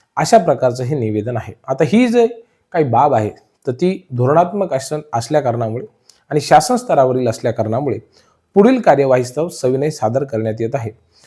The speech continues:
अशा पद्धतीचं हे पत्र माननीय जिल्हा सहाय्यक आयुक्त, अ, गणेश चिमनकर सर यांच्या सहीनिशी माननीय उपायुक्त, अ, आहेत जे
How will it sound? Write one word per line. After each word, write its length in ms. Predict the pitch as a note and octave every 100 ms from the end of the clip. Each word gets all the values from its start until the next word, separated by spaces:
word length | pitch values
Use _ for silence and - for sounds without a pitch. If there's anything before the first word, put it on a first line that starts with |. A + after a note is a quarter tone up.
| _ -
अशा 200 | C3+ C#3+
पद्धतीचं 480 | A#2+ G#2+ G#2+ G#2 A2
हे 60 | C#3+
पत्र 320 | B2 A2 F3+ C#4 _ - _
माननीय 560 | B2 B2 C3 C3+ C3 C3+
जिल्हा 300 | A#2+ B2 C#3+
सहाय्यक 280 | C#3 A#2+ B2
आयुक्त, 300 | A#2+ A#2 E3+ - - _ _ _ _
अ, 120 | B2 A#2
गणेश 440 | A#2 C3 D3+ -
चिमनकर 340 | D3 F#3+ D3+
सर 260 | A#2 - F#2+ - _ _ -
यांच्या 280 | B2 A#2+ D3
सहीनिशी 560 | D3 B2+ C3 C#3 A#2+
माननीय 340 | D#3+ A#2 A#2 B2+
उपायुक्त, 540 | B2 B2 B2 A#2+ - F#3+ A3 - _ _ -
अ, 60 |
आहेत 420 | B2 A#2+ A#2 A#2+ D#3 - - _ _ A#2+
जे 400 | A#2 A2+ A2